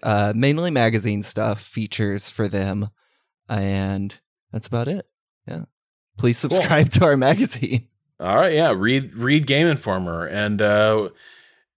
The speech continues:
Speaker 2: where can people keep up with you personally if they're, like, a must know what, what Blake Hester is
Speaker 1: Oh.
Speaker 2: working on these days?
Speaker 1: Yeah. On Twitter, I am at, I guess fittingly enough for this conversation, at Metallica is rad.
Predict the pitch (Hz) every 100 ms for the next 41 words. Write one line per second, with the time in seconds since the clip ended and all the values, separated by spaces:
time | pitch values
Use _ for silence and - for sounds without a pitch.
0 | _ 139 165 202 240 220 208 - 196 196
1 | - 143 160 151 151 147 135 90 78 78
2 | 82 104 98 98 95 101 107 117 104 107
3 | 80 80 87 85 92 87 - 90 - 90
4 | 87 - 87 78 78 - 87 120 143 131
5 | 98 90 92 65 67 76 60 53 - -
6 | _ _ - 127 147 110 - 127 131 -
7 | - 151 160 147 139 110 113 123 123 117
8 | 113 113 107 104 117 117 131 - 127 117
9 | 110 107 107 104 104 104 101 101 - 127
10 | 120 - 113 - 127 120 120 - 117 117
11 | 120 123 120 107 104 101 110 - 98 101
12 | 101 95 87 -